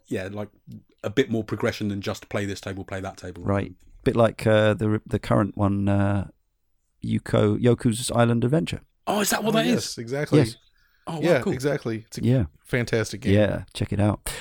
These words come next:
Speaker 2: Um, and I really wanted to mention Red Zone just because
Speaker 3: Yes.
Speaker 2: it, it was the case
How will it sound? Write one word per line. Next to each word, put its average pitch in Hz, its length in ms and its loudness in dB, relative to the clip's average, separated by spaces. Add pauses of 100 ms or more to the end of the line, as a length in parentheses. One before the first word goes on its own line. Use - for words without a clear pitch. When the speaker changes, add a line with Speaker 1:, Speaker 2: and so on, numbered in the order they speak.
(140)
Speaker 2:
Um, 113 280 4
and 120 100 4
I 117 40 6
really 117 280 6
wanted 107 260 4
to - 100 -4
mention 98 480 0
Red 107 260 4
Zone 95 400 0
just - 220 -4
because 104 680 0
Speaker 3:
Yes. 110 640 0
Speaker 2:
it, 104 60 6
it 101 60 2
was 101 440 -2
the 107 120 -2
case 113 400 0